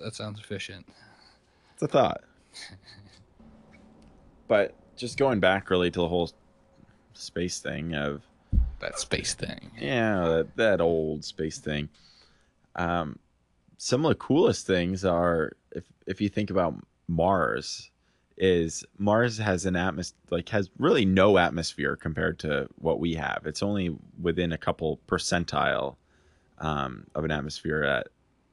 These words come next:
Speaker 2: that Earth has. And so,
Speaker 1: Mm-hmm.
Speaker 2: um,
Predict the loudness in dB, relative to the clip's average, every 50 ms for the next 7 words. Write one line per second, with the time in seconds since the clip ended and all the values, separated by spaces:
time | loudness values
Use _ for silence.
0 | _ -4 -2 -2 0 2 2 2 0 0 -2 0 0 0 0 -2 -6 -8 -8 -6
1 | -4 -2 0 0 0 0 0 -4 -6 _ _ _ _ _ _ _ _ _ _ _
2 | _ _ _ _ _ _ _ _ -8 -4 -4 -4 -4 -6 -10